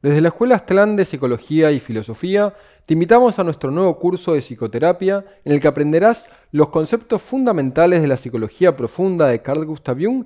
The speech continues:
y del cuarto camino de Gurdjieff, junto con las prácticas para que empieces a cambiar tu vida. Estos métodos te permitirán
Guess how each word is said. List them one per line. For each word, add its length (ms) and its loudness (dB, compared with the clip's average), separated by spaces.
y 100 -2
del 160 2
cuarto 400 0
camino 300 -2
de 60 -2
Gurdjieff, 520 -2
junto 320 -2
con 120 0
las 100 -2
prácticas 540 -2
para 200 -2
que 100 -6
empieces 520 -4
a 80 -6
cambiar 420 -4
tu 140 -12
vida. 320 -2
Estos 300 -2
métodos 500 -2
te 120 -6
permitirán 720 -2